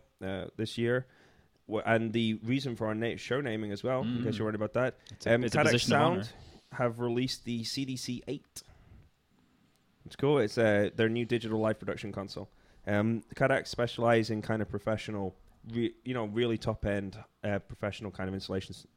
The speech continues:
Speaker 1: installation live work.
Speaker 2: This looks pretty.
Speaker 1: And it is, um, yeah. They, they make incredible desks. Um,
Speaker 2: I have no experience of them. Have you? Have you used one before?
Speaker 1: A long, quite a while ago, I saw one, had a player fit. It was an
Speaker 2: Mm-hmm.
Speaker 1: incredible desk. They have,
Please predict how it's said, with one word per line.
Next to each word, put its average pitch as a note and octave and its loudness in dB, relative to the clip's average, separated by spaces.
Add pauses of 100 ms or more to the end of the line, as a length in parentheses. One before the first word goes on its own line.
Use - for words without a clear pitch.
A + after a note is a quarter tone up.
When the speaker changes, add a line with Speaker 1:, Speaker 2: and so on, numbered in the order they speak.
Speaker 1:
installation G2 -8
live F#2 -4
work. F#2+ -8 (100)
Speaker 2:
This G#2 -8
looks G#2 -6
pretty. F2+ -12 (180)
Speaker 1:
And F#2+ -4
it F#2 -2
is, G2+ -4
um, F2 -4 (320)
yeah. - -14 (960)
They, A#2 4
they A#2 4
make A#2 2
incredible G2+ 0
desks. - -6
Um, F#2 -4 (760)
Speaker 2:
I C3+ -2
have C#3+ -2
no E3 -4
experience B2 -6
of F2+ -10
them. F#2+ -8
Have G#2+ -6
you? G2+ -6
Have G2 -6
you G#2+ -2
used G#2+ -2
one A2 -2
before? A2 -4 (500)
Speaker 1:
A G2 -4
long, A2 2 (140)
quite A2 0
a G2+ 2
while G2 0
ago, F#2 -6
I F#2+ -2
saw F#2+ -6
one, F2+ -4
had F#2+ -6
a - -8
player F#2+ -2
fit. G2 -4
It F2 -2
was G2 6
an F#2 -4
Speaker 2:
Mm-hmm. F2+ -6
Speaker 1:
incredible F#2+ -4
desk. - -8
They G#2 6
have, A2 6